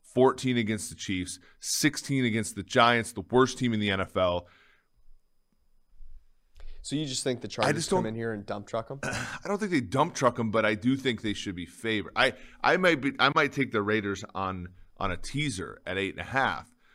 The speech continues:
Speaker 1: because I think that this game is gonna play very Chargerian,
Speaker 2: Mm.
Speaker 1: where, well, like, here, here's the thing. Here's the one data point about the Chargers that I keep coming back to. Why do the Chargers,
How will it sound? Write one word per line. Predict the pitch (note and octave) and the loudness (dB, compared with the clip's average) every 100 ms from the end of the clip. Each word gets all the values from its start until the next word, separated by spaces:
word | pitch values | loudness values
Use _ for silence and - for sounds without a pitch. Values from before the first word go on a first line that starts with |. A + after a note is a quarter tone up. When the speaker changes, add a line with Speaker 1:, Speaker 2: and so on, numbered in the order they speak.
| _ _ - | _ _ -8
Speaker 1:
because | G#2 A#2 G#2 | -4 -2 0
I | G2 | 0
think | A#2 G#2+ | -2 -4
that | G2 | -4
this | G2 - | -6 -4
game | G#2+ G#2 | -4 -4
is | F#2+ - | -4 -8
gonna | F2+ | -10
play | - A#2 A2 G2+ G2 | -6 2 4 4 0
very | F2+ G2 F#2+ F2+ F2 | 0 0 0 -2 -6
Chargerian, | - G#2+ G#2 A2 A#2+ A2 D#2+ G1+ - - | -2 0 0 2 2 2 -2 -10 -18 -12
Speaker 2:
Mm. | A2+ A2+ F#2 - - | -10 -10 -10 -16 -6
Speaker 1:
where, | G2+ G#2 G2 F#2+ F#2+ - _ _ | 0 4 4 4 0 -6 _ _
well, | D3 E3 | 0 6
like, | D#3+ D3 | 6 4
here, | F#3 A3 | -4 -2
here's | F#3+ G#3+ | -2 -2
the | G3+ | -2
thing. | F3 C#3+ - | -4 -6 -6
Here's | E3 G3 | -4 0
the | F#3 | 0
one | D#3 D3 | 0 2
data | C#3 C3 | 4 4
point | B2 B2 | 2 0
about | A2+ G#2+ | 2 0
the | |
Chargers | G#2 A2 G#2 G2 F#2+ | 0 2 2 0 -2
that | G2 | -2
I | F#2 | 0
keep | - C#3 | 6 6
coming | - A#2 G2 | 6 0 0
back | F2+ E2+ | -2 -2
to. | - - - - - | -10 -16 -18 -20 -16
Why | - A2 B2 D#3+ | 0 6 8 8
do | E3+ | 4
the | D3+ | -2
Chargers, | D3 C3+ A#2 G#2 G#2+ G2+ F#2+ | 0 2 2 2 -2 -4 -6